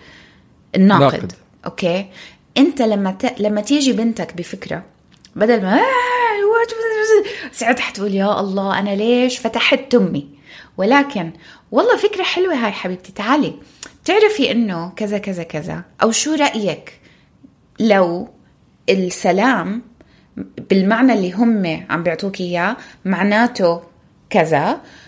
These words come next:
Speaker 1: والسلام بالمعنى الحقيقي اللي عم بيصير، اللي عشان هيك إحنا ما عم نوصل له، معناته كذا،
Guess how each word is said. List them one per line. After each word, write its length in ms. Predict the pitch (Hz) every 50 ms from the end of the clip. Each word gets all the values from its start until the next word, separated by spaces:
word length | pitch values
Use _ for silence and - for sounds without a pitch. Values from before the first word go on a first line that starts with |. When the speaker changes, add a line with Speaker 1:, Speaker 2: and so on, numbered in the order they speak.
| - _ _ _
Speaker 1:
والسلام 760 | - 220 208 - - 220 208 226 269 339 320 240 196 190 202 214 - - - - _
بالمعنى 420 | 190 185 208 190 208 208 220 240 220
الحقيقي 520 | 190 - - - - - 262 359 - -
اللي 160 | 233 208 180
عم 200 | 160 160 175 175
بيصير، 520 | 175 180 - - - 240 226 190 170 - -
اللي 140 | - 165 156
عشان 280 | 185 190 - 190 185
هيك 160 | 202 247 269 254
إحنا 200 | - - - 220
ما 120 | 190 190
عم 120 | 185 180
نوصل 440 | 180 175 170 165 - - 196 202 180
له، 180 | 160 160 185 196 - - - _ -
معناته 500 | 180 185 165 180 190 160 139 135 - 208
كذا، 440 | 214 - 359 403 339 233 175 156